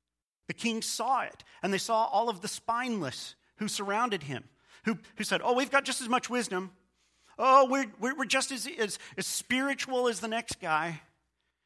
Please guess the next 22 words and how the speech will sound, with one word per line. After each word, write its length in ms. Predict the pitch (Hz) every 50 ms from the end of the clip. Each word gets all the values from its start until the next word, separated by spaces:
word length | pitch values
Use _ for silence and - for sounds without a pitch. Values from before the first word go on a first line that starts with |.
| _ _ _ _ -
And 120 | 180 180 170
the 60 | 170
kings, 500 | - - - 269 247 196 170 160 151 - - - _ -
who 80 | 196
didn't 160 | 196 262 269 262
even 180 | 262 240 240
have 300 | 240 254 269 254 226 180
this 120 | 196 180 -
biblical 600 | - 160 226 240 208 226 220 - 208 214 202 190
lens 420 | 202 208 226 233 233 214 160 - 170
that 180 | 165 165 135
we 180 | 156 160 147 143
do, 160 | 135 147 143
didn't 160 | 143 190 214
even 160 | 233 226 226 226
have 140 | 226 202
this 160 | 190 190 - -
Christian 600 | - - - 233 226 - - - 214 208 190 185
understanding 800 | - 185 196 190 190 - - - 202 208 208 208 196 180 175 160
that 100 | 151 143
we 200 | 151 180 190 180
do, 200 | 143 139 143